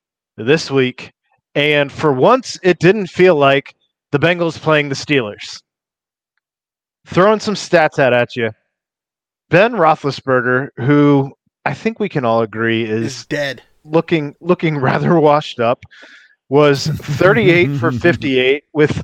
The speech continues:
Speaker 1: three hundred eighteen yards, one touchdown, two picks, both which came from Logan Wilson. Well done, sir. Um, their rushing game never really got off. Uh,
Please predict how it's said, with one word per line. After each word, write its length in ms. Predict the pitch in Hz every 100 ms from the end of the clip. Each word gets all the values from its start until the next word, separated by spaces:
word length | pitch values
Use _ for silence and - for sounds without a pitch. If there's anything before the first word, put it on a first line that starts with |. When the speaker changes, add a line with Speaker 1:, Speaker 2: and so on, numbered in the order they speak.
| -
Speaker 1:
three 260 | - 165
hundred 260 | 185 190 185
eighteen 360 | 170 165 180 165
yards, 440 | 147 131 135 131 -
one 220 | 135 180
touchdown, 540 | 175 160 - 147 143 135
two 160 | - 202
picks, 480 | - 127 131 - - - _ _ _
both 460 | 107 151 160 - - _
which 280 | 135 131 -
came 240 | 135 123
from 360 | 113 123 123 123
Logan 300 | 127 135 131
Wilson. 420 | 127 123 - 139 135
Well 160 | 131
done, 220 | 127 127
sir. 360 | 120 139 139 139 - _ _ _ _ - - _ _
Um, 480 | 151 147 135 131 131 _ _ _ _ _ _ _ _ _ _ _ _ _ -
their 180 | 156
rushing 320 | 165 185 - 180
game 260 | 180 180
never 200 | 156 160
really 220 | 170 165
got 200 | 156 147
off. 360 | 147 151 143 - - _ -
Uh, 280 | 123 120